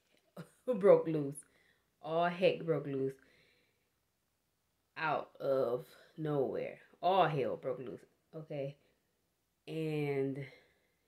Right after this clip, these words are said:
you know what? I stuck with it. I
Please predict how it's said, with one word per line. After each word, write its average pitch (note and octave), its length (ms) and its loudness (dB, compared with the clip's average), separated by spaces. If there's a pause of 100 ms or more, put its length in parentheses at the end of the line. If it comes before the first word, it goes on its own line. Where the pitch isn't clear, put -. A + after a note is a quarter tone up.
(880)
you D#3+ 80 -12
know D#3 160 -6
what? E3 300 4
I D3 140 -10
stuck E3 320 -2
with D#3+ 200 2
it. - 140 -2
I D3 80 -8